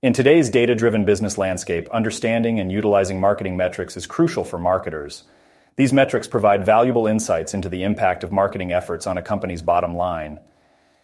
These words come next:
In this post, we will delve into the world of marketing metrics and explore how they can be used to optimize marketing strategies. So, what exactly are marketing metrics?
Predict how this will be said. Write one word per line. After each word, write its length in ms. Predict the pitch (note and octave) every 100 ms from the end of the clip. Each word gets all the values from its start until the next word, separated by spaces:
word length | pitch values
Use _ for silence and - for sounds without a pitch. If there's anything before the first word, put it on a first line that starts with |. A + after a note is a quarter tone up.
| _ _
In 120 | A2+
this 160 | A#2+ C3+
post, 360 | - G2 G2
we 100 | A2+
will 120 | G#2 G2
delve 300 | G#2 G#2+ G#2
into 160 | G2
the 100 | F#2+
world 340 | F#2 G2 G2 G2
of 80 |
marketing 380 | G2+ G2 G#2 F#2+
metrics 460 | F2+ - G2+ - - - - _
and 120 | A2+ A2
explore 400 | A2 - A#2+ A2+
how 100 | A2
they 220 | G2+ A2
can 160 | A#2+
be 80 | G2
used 320 | F#2 F#2 F#2
to 80 | -
optimize 600 | F#2+ F#2+ - F#2+ F2 F2
marketing 380 | F2+ E2 F2 E2
strategies. 720 | - F2 D#2+ D2+ D2+ B1+ - _ _ _ _ _ _ _ _ _ _ _ _
So, 460 | - A#2+ G#2 G#2 -
what 200 | G#2 A2
exactly 460 | C3+ A2 A2+ G#2+ G#2+
are 260 | G2 F#2+ F#2+
marketing 400 | F2 E2+ E2+ E2
metrics? 480 | D#2 - - -